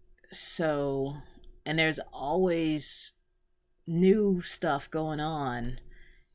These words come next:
in, uh, that, that has to be developed. Y-, there, there are bug ch-, fixes, stuff like that. If a project does not show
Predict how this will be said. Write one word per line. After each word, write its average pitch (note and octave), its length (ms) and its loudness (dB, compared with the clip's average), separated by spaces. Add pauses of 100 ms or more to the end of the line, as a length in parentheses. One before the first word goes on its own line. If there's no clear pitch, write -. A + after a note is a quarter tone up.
in, D#3 560 0 (1800)
uh, - 260 -14
that, E3 260 2
that D#3 120 4
has D#3+ 280 0
to D#3 60 -6
be D3 140 -2
developed. C3 580 0 (140)
Y-, A2+ 240 -6
there, C3+ 300 0
there C#3 220 0
are - 20 -2
bug D3+ 520 2
ch-, - 140 -10 (180)
fixes, D3 760 -4 (460)
stuff - 320 -2
like C#3+ 240 -4
that. C#3 340 2 (720)
If E3 180 0
a B2+ 200 0 (320)
project G3+ 840 2 (1120)
does E3 260 4
not F3+ 360 0
show D#3 680 -2